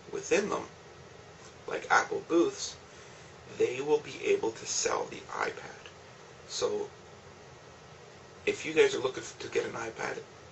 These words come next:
and double check this because this is just going around the net, and this is, I'm just hearing this. So you might wanna call them and ask them, because this,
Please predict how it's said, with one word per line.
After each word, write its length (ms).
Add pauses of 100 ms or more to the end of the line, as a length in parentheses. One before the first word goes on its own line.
(1200)
and 140
double 260
check 280
this 140
because 280
this 100
is 60
just 180
going 180
around 140
the 60
net, 300
and 140
this 140
is, 100
I'm 140
just 180
hearing 240
this. 260 (560)
So 380 (340)
you 120
might 260
wanna 180
call 340
them 100
and 100
ask 360
them, 180 (840)
because 260
this, 260